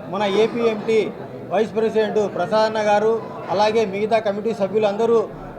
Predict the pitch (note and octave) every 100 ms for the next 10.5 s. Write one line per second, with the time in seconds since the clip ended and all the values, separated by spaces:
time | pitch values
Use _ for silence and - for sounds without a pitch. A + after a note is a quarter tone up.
0 | F#3+ G#3+ G3+ G#3+ A3+ A3+ A3+ A3+ - G#3
1 | A3 A3 G#3+ A3+ F#3+ G3+ G#3 G3+ F#3+ G#3
2 | A3 G#3 G#3 G#3+ G#3 A3+ A3+ - - -
3 | G#3 A3+ G#3 F3+ G#3 A3+ A3+ G3+ G#3 A3+
4 | A3 A3 G#3+ G#3+ A3+ A3+ G3+ G#3 F#3+ G3+
5 | G3 A3+ A#3+ A#3 A3+ A3+ G#3+ F3+ A3 G#3
6 | A3 G#3+ - - - - - - G#3 G3+
7 | A#3+ A3+ G#3+ G#3+ A3+ G3+ F#3+ A3 A3 A3
8 | G#3+ A3 A#3 - - - E3+ G#3 A3 A3+
9 | A3+ A3 G#3 G#3+ A3 G#3+ A#3 A3 - F#3
10 | F3+ G3 A3+ A#3